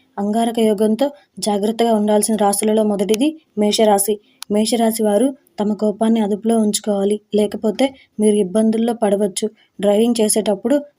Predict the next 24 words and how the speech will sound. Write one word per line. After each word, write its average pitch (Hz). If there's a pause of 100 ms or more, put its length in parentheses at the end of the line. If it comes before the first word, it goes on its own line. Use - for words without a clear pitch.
తగాదాలకు 214
దూరంగా 208
ఉండండి 202 (320)
మరియు 214
ప్రశాంతంగా 220 (100)
ఉండండి. 208 (560)
పేషెంట్స్ 233
జాగ్రత్తగా 214 (100)
ఉండాలి. 202 (280)
అందులో 220 (100)
రెండవది 208
తులారాశి. 214 (140)
కుటుంబాల్లో 226 (100)
ముఖ్యంగా 220 (300)
జీవిత 220 (100)
భాగస్వామితో 220
సమస్యలు 220
రావచ్చు. 208 (300)
మీ 220
జీవిత 226 (120)
భాగస్వామితో 220
చిక్కుకోకండి. 214 (480)
స్టమక్కు 226
సంబంధించిన 220